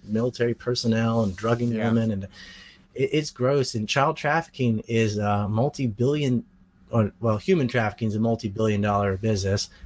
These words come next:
Speaker 1: I don't know how much of that is kids versus, uh, it's mostly, uh, uh, women in the sex trade. But, uh, you're talking about multiple billions of dollars, and absolutely the government's involved in all that.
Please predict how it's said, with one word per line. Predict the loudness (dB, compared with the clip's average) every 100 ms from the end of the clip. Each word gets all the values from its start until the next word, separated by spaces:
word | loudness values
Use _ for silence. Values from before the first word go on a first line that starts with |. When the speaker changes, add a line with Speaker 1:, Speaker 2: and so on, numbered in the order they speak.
| -4
Speaker 1:
I |
don't | -2
know | 0
how | 0 2
much | 2 0 -2
of | -2
that | -2 -2
is | -4
kids | 2 2 2
versus, | 0 -2 0 -2 0
uh, | 0 -4 -12 -20 -20 -20 -20 -20 -16 -6
it's | -4 0
mostly, | 0 0 0 0 0 -6 -4
uh, | 0 0 -2 -18 -20 -20 -20 -6
uh, | -4 0
women | 2 2 0
in | -2
the | -2
sex | 0 0 -2
trade. | -2 0 -2 -8 -20 -20 -6
But, | -2 0
uh, | 0 0 -2
you're | -6
talking | -4 -2
about | 0
multiple | 2 2 0 -2 -4
billions | 0 0 0 0
of |
dollars, | -2 0 2 2 0
and | 0
absolutely | 0 -2 -2 -2 -2 -2 0 0
the | 0 0 0 -2 -4
government's | -2 0 2 0 0
involved | -2 0 0 0
in |
all | 0 0
that. | 0 -4